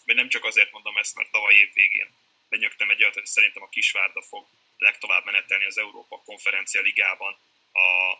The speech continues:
a, a három csapat közül, de, de valóban belelátom, az a szakmai munka, amit felépített az elmúlt jó egy évtizedben Révész Attila, szerintem megsüvegelendő. Most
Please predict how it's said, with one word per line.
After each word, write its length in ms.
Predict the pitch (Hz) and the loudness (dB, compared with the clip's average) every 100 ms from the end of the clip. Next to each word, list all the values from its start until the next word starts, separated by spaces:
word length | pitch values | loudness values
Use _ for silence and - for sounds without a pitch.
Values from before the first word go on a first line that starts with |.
| 95 | -12
a, 400 | 90 92 95 90 92 _ | -16 -14 -14 -14 -18 _
a 360 | 85 90 92 - | -14 -10 -10 -6
három 280 | 110 104 98 | 0 0 0
csapat 360 | - 110 127 - | -6 -6 -8 -8
közül, 460 | 143 139 151 151 _ _ _ _ _ - | -14 -8 -6 -6 _ _ _ _ _ 2
de, 340 | 123 123 120 | 6 6 4
de 80 | - | -4
valóban 360 | 139 139 113 107 | -8 -8 -10 -8
belelátom, 480 | 110 104 101 - 113 | -2 0 0 -4 -16
az 100 | 147 | -10
a 40 | |
szakmai 400 | - 139 131 120 | -8 -8 -8 -8
munka, 300 | 117 120 123 | -8 -12 -10
amit 200 | 110 104 | -8 -8
felépített 640 | - 113 110 107 107 104 | -4 -4 -4 -6 -10 -12
az 120 | 101 | -8
elmúlt 520 | 107 107 104 101 - - _ _ _ | -6 -6 -12 -20 -20 -20 _ _ _
jó 200 | 117 110 | -2 2
egy 160 | 104 110 | 2 4
évtizedben 540 | 107 - - 98 98 | 2 2 -4 -2 0
Révész 320 | 101 104 98 | 0 0 -2
Attila, 400 | 104 - 117 107 | -6 -10 -6 -4
szerintem 380 | 98 104 104 104 | -4 -2 -2 -2
megsüvegelendő. 880 | 107 - 101 95 98 95 95 104 110 | -4 -2 -2 -2 -2 -2 -6 -8 -6
Most 240 | 107 - | -8 -12